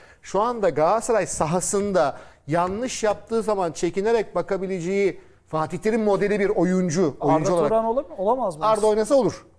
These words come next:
Speaker 1: Arda oynamıyor. Yani ya da, e, ondan saha içinde bir şeyler kapabileceği bir oyuncunun olmaması Galatasaray'da son derece sıkıntılı bir durum. Yani Kerem Aktürkoğlu, e,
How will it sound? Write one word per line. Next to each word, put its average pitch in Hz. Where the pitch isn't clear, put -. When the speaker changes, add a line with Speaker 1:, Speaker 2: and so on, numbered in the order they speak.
Speaker 1:
Arda 175
oynamıyor. 190
Yani 175
ya 165
da, 185
e, 165
ondan 196
saha 175
içinde 254
bir 240
şeyler 226
kapabileceği 208
bir 202
oyuncunun 196
olmaması 262
Galatasaray'da 156
son 269
derece 165
sıkıntılı 196
bir 175
durum. 131
Yani 170
Kerem 220
Aktürkoğlu, 214
e, 170